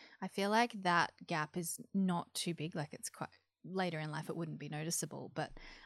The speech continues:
I guess at the moment, I moved back to my home state, uh, a few months ago when my kiddo was about nineteen months.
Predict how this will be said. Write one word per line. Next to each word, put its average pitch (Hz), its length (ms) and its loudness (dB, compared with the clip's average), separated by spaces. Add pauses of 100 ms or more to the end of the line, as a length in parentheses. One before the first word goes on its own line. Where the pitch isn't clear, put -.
I 175 60 2
guess 180 440 2
at 185 160 2
the 185 80 4
moment, 180 480 4 (480)
I 185 140 6
moved 180 460 4 (560)
back - 380 -2 (400)
to - 120 -2
my 175 120 2
home 170 300 0
state, 170 420 2 (260)
uh, 170 180 2
a 180 80 0
few 190 220 0
months 151 240 -2
ago 185 320 0 (100)
when 180 380 4 (260)
my 175 240 2
kiddo 170 320 -2
was 170 140 -2
about 165 220 -2
nineteen 170 360 0
months. 170 420 -2